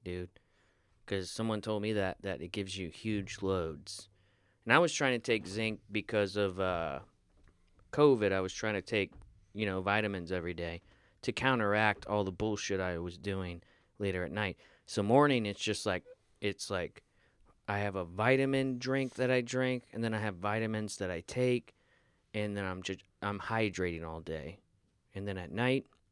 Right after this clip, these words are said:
all bets are off. It's bad time. But I was trying to,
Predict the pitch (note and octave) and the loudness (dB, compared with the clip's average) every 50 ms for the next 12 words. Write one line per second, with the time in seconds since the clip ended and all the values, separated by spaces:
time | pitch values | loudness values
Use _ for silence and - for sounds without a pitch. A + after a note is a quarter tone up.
0 | _ _ _ _ - G#2+ A2 G2+ F#2 G2 F#2+ - - F#2 F2+ F2 D#2 D2 C#2+ - | _ _ _ _ -2 0 0 2 0 0 -2 -4 -4 -6 -4 -4 -4 -6 -8 -10
1 | - - - - - - G#2 - - - F#2 F#2+ F#2+ - - F2+ D2+ C2 - - | -14 -18 -20 -14 -10 -10 -10 -6 -4 -2 -2 -2 -2 -4 -6 -8 -10 -10 -12 -16
2 | _ _ - - _ _ _ _ _ _ _ _ _ _ _ _ _ _ _ A2+ | _ _ -20 -20 _ _ _ _ _ _ _ _ _ _ _ _ _ _ _ 0
3 | G#2+ G#2+ G#2+ G#2 - - B2 A#2 A#2 A2+ G#2 F#2+ - - A2 G#2 G2+ F#2+ F#2+ F2+ | 0 2 2 0 -2 0 0 2 2 2 0 -2 -4 -2 0 0 2 2 0 0
4 | F2+ E2 | -2 -4